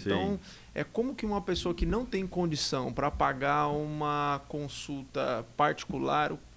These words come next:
tem, como que ela faz? É, ou tem, tem, tem algo pra ela fazer? Ou como que funciona isso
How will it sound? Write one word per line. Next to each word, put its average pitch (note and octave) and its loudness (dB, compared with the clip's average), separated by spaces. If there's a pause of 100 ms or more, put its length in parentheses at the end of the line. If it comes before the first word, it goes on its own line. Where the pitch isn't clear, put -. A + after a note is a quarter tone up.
(460)
tem, G#3+ 2 (120)
como C4+ 2
que - 2
ela G#3 6
faz? - 2 (420)
É, C#3 2
ou D#3 4
tem, G3+ 4
tem, F3+ 2 (140)
tem F3 2
algo D#3+ 4
pra C#3 2
ela C3+ 4
fazer? C#3 0
Ou D3+ 0
como G#3 -2
que - -10
funciona D#3 -2
isso D3 -4